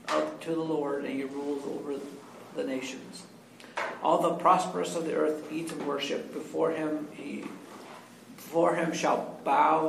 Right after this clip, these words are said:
all who go down to the dust, even the one who could not keep himself alive. Posterity shall serve him. It shall be told of the Lord to the coming generation. They shall come and proclaim his righteousness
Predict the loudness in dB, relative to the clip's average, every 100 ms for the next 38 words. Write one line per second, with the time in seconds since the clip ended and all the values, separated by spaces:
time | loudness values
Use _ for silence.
0 | 2 4 4 4 4 -2 -2 -2 0 0
1 | -2 -2 -6 -4 0 0 -2 -6 -4 -2
2 | -2 -4 -10 -14 -18 -16 -6 0 2 2
3 | 0 -4 -6 -2 0 2 0 -2 -8 -10
4 | -6 -6 -6 -6 -4 -4 -4 -2 -2 -2
5 | -4 -10 -12 -4 -4 -2 4 6 6 2
6 | 2 2 2 0 -2 -2 -2 -6 -8 -10
7 | -14 -18 -14 -8 0 4 4 4 0 2
8 | 4 4 2 2 4 6 4 2 -6 -6
9 | -4 -2 -2 -2 -2 -2 -2 -2 -4 -6
10 | -6 -10 -14 -4 -2 2 0 0 0 0
11 | 0 -2 -4 -4 -4 -4 -4 -4 -2 -2
12 | -4 -8 -8 -10 -12